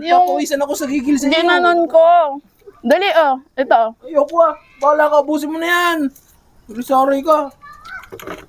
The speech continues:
Speaker 1: Ubusin talaga namin to.
Speaker 2: Ubus.
Speaker 1: Ayaw mo maniwala, wala na makakaiba sa kanilang
Speaker 2: Pag
Speaker 1: nalalasan.
Speaker 2: nagtayan dalawang yan, ikaw ang kasalanan, may kasalanan ha. Sari-sari ka ha, pinakain mo pa doon sa dalawa ha.
Speaker 1: <laughs>
Speaker 2: Tama ka eh.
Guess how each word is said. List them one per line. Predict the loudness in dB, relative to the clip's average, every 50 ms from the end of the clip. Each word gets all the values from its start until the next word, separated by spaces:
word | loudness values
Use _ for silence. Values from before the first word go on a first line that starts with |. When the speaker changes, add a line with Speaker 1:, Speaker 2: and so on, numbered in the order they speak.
| _ -20 -20 _ _ _ _ _ -6
Speaker 1:
Ubusin | 0 2 2 2 2 2 0
talaga | 0 2 2 2 2 0 2
namin | 2 0 0 -2 -4 -4
to. | -2 -2 -2 -2 -4 _ _ _ _ _ _ _
Speaker 2:
Ubus. | -16 -16 -12 -6
Speaker 1:
Ayaw | -2 0 0 0 0 0
mo | -2 -4 -2
maniwala, | -2 -4 -2 0 2 2 2 4 4 2
wala | 2 2 -4 -4 -4 -2
na | -2 -2 -2
makakaiba | 0 0 0 2 2 0 0 0 -4 -4
sa | -2 -2 -2
kanilang | -2 -2 -4 -2 -2 -2 0
Speaker 2:
Pag | 0
Speaker 1:
nalalasan. | 0 2 2 0 0 -2 -4 -4
Speaker 2:
nagtayan | -2 0 2 2 2 2 0 0
dalawang | 0 0 0 0 0 -2 -4
yan, | -4
ikaw | -2 -2 -2
ang | -2 -2
kasalanan, | -4 0 2 2 2 2 0 0
may | 0 0 0
kasalanan | 0 0 0 0 0 0 -2 -2 -2 -4
ha. | -2 -2 -2 -2 -2 -6 -8 -8 -8 -6 -6 -4 0 0 0 0 -2 -6 -6
Sari-sari | -4 -2 -2 -2 0 2 2 2 2 0 -2 -4 -2
ka | 0 2 2
ha, | 4 2 0
pinakain | 0 -2 -4 -2 0 2 2 2 2 0
mo | 0
pa | -2 -6
doon | -6 -8
sa | -10 -8 0
dalawa | 0 2 2 2 0 0
ha. | -4 -6 -8 -8 -18 -20 -20 _ _ -20 -20 -14 -2
Speaker 1:
<laughs> | 0 0 0 0 -2 -6 -6 -6 -6 -10 -10 -8 -10 -16 -16 -18 -14 -2 0
Speaker 2:
Tama | 2 2 2 0 -2 -4 -2 -2 -2
ka | -2 -2 -2
eh. | -4 -4